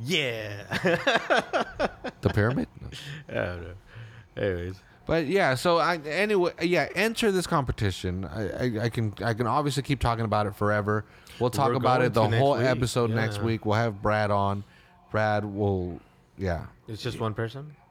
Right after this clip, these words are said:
Speaker 1: And he,
Speaker 2: Maybe
Speaker 1: he,
Speaker 2: one,
Speaker 1: he was in the competition, you
Speaker 2: maybe
Speaker 1: said, or is he
Speaker 2: more.
Speaker 1: re-
Speaker 2: No, Brad is, is pretty much the guy that puts it on.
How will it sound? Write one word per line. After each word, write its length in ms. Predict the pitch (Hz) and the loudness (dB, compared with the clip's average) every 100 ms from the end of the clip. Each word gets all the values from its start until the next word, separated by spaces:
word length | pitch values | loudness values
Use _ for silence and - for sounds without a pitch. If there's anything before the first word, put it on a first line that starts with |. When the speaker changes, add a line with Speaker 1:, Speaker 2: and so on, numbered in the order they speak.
| _ _ _ _ _ _ - - - | _ _ _ _ _ _ -20 -20 -12
Speaker 1:
And 180 | 101 101 | -8 -4
he, 140 | 113 147 | -2 0
Speaker 2:
Maybe 340 | 170 196 208 | 0 2 2
Speaker 1:
he, 40 | |
Speaker 2:
one, 340 | 196 180 190 185 | 2 4 4 4
Speaker 1:
he 40 | |
was 120 | 165 139 | 2 0
in 80 | |
the 60 | 127 | -2
competition, 500 | 131 127 123 127 131 | -2 -4 -4 -6 -4
you 80 | 147 | 0
Speaker 2:
maybe 120 | 151 | 2
Speaker 1:
said, 80 | 165 | 4
or 20 | 156 | 4
is 40 | |
he 60 | 143 | 4
Speaker 2:
more. 160 | 139 | 2
Speaker 1:
re- 60 | 139 | 4
Speaker 2:
No, 120 | 156 | 2
Brad 360 | 131 175 196 214 | 4 2 2 2
is, 180 | 196 143 | 0 2
is 180 | 143 | 0
pretty 220 | 117 226 233 | 2 0 2
much 180 | 185 | -2
the 80 | 147 | -2
guy 180 | 127 135 | 0 0
that 140 | 127 - | 0 0
puts 220 | 135 - | -2 0
it 80 | 104 | 2
on. 320 | 107 127 | 2 0